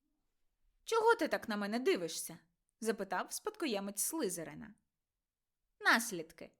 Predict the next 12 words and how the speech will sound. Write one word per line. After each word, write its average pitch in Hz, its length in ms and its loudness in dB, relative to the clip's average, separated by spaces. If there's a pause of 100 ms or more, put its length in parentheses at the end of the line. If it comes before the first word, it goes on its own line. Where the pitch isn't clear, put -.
(540)
Гаррі 220 360 4
витріщався 254 760 -2
на 254 120 -2
Драко. 226 440 -4 (640)
«Ти 269 140 2
маєш 247 300 4
на 262 100 2
увазі 262 260 4
лише 269 300 2
магічних 269 640 2
змій, 202 360 -2
так?» 466 300 2